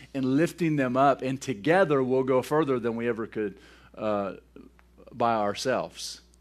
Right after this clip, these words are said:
That's why we submit our ministry to Global Awakening. That's, and others have come and, and submitted theirs to ours, and we get to, to oversee.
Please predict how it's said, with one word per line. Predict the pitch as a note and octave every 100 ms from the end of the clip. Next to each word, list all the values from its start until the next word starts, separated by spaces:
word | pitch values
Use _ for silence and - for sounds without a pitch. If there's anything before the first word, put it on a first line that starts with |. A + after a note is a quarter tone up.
| _ _ _ _ _ _
That's | -
why | A2+
we | B2
submit | C3+ C3 A#2+ A#2
our | C3 C3+
ministry | C3 B2+ - B2+ A2+
to | - G#2
Global | A2+ G#2 G#2
Awakening. | G2+ B2 B2 B2+ B2 A#2 A2
That's, | G#2 - - - - -
and | A2 A2+
others | B2+ B2+ A#2+ A#2
have | G2+
come | - A#2 A#2 G#2
and, | G#2+ G#2 -
and | G#2+ A2
submitted | - A2+ A2+ G2
theirs | A2 A#2+ A#2 -
to | -
ours, | G#2+ C3+ C3 A2 F#2
and | A2
we | G#2+
get | G2+ A#2+
to, | - A2+ G#2 - - - - -
to | C#3+
oversee. | B2 B2+ A#2 G#2 - C3+ B2 G#2